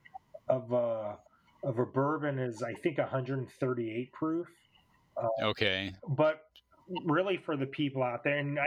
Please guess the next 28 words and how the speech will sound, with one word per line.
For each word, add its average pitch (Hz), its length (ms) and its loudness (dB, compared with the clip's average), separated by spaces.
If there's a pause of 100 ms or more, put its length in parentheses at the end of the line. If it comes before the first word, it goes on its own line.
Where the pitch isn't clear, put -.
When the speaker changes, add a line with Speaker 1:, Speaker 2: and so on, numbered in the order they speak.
Speaker 1:
mean, 147 260 -2 (1080)
you 147 140 0
probably 151 360 0
are 135 340 -2 (760)
know 135 480 0
this 135 200 -4
already, 123 600 0
if 123 140 -6
you're 139 200 -2 (120)
gonna 143 200 2
make 135 300 -2
homemade 131 640 -2
hand 123 240 -4 (100)
san-, 117 220 -2 (880)
sanitizer, 117 1080 -2
you're 123 160 2
b-, 104 240 -12 (300)
buying 123 500 0
Everclear, 120 640 -2 (260)
grain 147 300 2
alcohol. 92 720 -6
Speaker 2:
<laughs> - 580 -4
Right, 127 280 4
Speaker 1:
Yeah. 143 180 -2
Speaker 2:
right, 110 280 0 (140)
right. 120 200 0
Speaker 1:
Yeah. 120 160 0 (880)
Speaker 2:
I, 165 160 6